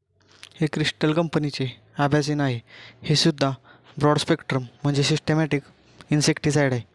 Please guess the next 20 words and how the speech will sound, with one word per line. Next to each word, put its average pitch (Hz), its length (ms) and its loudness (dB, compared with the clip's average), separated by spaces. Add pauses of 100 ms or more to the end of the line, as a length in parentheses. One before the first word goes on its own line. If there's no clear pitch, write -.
(120)
याच्यामध्ये 151 480 0
सुद्धा 135 220 0 (580)
अबामेक्टिन 147 580 0 (480)
एक 151 200 0
पॉइंट 160 220 2
नऊ 160 120 4
टक्के 151 360 -2 (300)
एससी 156 240 0
फॉर्म्युलेशनमध्ये 147 800 0
आहे. 113 100 -2 (400)
याचे 151 200 4
प्रमाण 147 320 2 (380)
एक 156 200 2
एम 156 160 4
एल 139 140 0 (300)
प्रति 147 240 0
लिटर 143 180 0
पाणी 139 260 -2
असे 139 220 -4
आहे. 117 120 -4